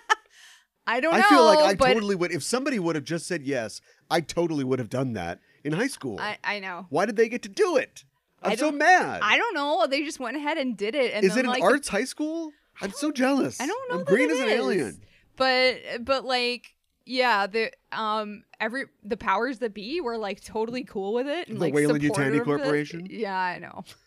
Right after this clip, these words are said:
Speaker 2: <laughs>
Speaker 1: So,
Speaker 2: Uh,
Speaker 1: anyways.
Speaker 2: yeah, well, that's, that's cool. Great for them.
Speaker 1: <laughs>
Speaker 2: Uh, let's talk about a non-M C U Marvel movie, at least for the time being.
Speaker 1: 'Kay.
Speaker 2: The movie Dark Phoenix is coming out real soon now, I
Speaker 1: Yep.
Speaker 2: believe in June,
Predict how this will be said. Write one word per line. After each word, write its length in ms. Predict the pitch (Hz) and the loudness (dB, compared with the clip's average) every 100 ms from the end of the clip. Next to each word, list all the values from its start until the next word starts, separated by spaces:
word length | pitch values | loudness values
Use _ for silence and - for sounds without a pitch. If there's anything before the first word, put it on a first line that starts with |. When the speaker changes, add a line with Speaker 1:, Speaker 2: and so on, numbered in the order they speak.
| - | -14
Speaker 2:
<laughs> 500 | - - - _ - _ _ _ - | -14 -14 -20 _ -18 _ _ _ -20
Speaker 1:
So, 180 | - - 76 208 - - - | -20 -18 -16 -16 -18 -10 -2
Speaker 2:
Uh, 40 | |
Speaker 1:
anyways. 440 | - 247 240 202 | -2 -2 -6 -4
Speaker 2:
yeah, 220 | 156 135 110 | 0 0 0
well, 180 | 214 | -2
that's, 340 | 208 220 220 - | 0 0 -2 -4
that's 240 | 190 190 | -2 -2
cool. 280 | - 135 90 | -4 -4 -4
Great 440 | 101 156 196 - | 0 4 6 4
for 200 | - 190 | -4 -6
them. 340 | 180 143 120 170 190 | -4 -4 -6 -8 -4
Speaker 1:
<laughs> 120 | 302 | -2
Speaker 2:
Uh, 260 | 143 139 139 | 0 0 0
let's 240 | 160 196 | 0 -2
talk 300 | 233 202 190 | 2 2 2
about 340 | 180 180 160 156 | 2 4 4 2
a 180 | 139 135 | -2 -2
non-M 800 | 127 135 156 170 160 - - 147 | 0 0 2 2 -2 -6 -4 -4
C 140 | 143 143 | -4 -2
U 200 | 139 139 | 2 2
Marvel 320 | 131 143 131 | 2 -2 -2
movie, 240 | 117 117 110 | -4 -4 -4
at 80 | |
least 160 | 110 117 | -6 -8
for 60 | 101 | -10
the 80 | |
time 300 | 98 120 113 | -8 -6 -6
being. 460 | 98 160 151 147 143 - | -2 0 2 0 -2 -10
Speaker 1:
'Kay. 260 | 208 185 120 | -8 -6 -6
Speaker 2:
The 100 | 117 | -6
movie 240 | 123 113 | -6 -6
Dark 240 | 113 107 | -4 -6
Phoenix 380 | - 170 165 - | -4 -4 -4 -10
is 80 | 117 | -12
coming 260 | - 139 139 | -6 -2 0
out 300 | 139 135 113 | -2 -4 -4
real 240 | 165 202 | -2 -2
soon 340 | - 110 90 | -4 -8 -8
now, 120 | 82 80 | -8 -6
I 40 | |
Speaker 1:
Yep. 180 | 90 107 | -6 -6
Speaker 2:
believe 220 | 95 95 | -6 -10
in 140 | 92 85 | -10 -14
June, 400 | 117 117 107 | -12 -10 -8